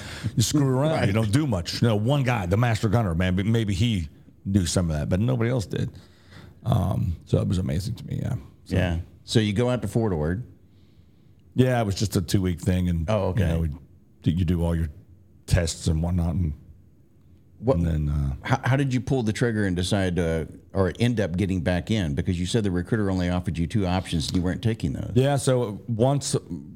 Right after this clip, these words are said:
Speaker 1: I don't know, I honestly can't remember how it happened. <laughs>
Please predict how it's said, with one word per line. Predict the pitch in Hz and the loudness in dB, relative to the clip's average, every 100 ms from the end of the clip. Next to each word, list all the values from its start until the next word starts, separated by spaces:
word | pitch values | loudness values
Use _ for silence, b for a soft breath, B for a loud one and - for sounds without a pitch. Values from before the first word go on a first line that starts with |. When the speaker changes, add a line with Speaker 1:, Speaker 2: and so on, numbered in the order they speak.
| - | -6
Speaker 1:
I | - | 2
don't | 120 120 | 4 4
know, | 110 101 95 - - - | 2 0 -4 -10 -12 -2
I | 113 107 | 0 2
honestly | 104 107 101 - 90 85 - | 2 0 0 0 0 -2 -2
can't | 90 82 | 0 2
remember | 85 80 | 0 0
how | 78 69 | -2 -2
it | |
happened. | 80 - 73 92 - - | -4 -4 -6 -8 -10 0
<laughs> | - - 113 | 2 2 0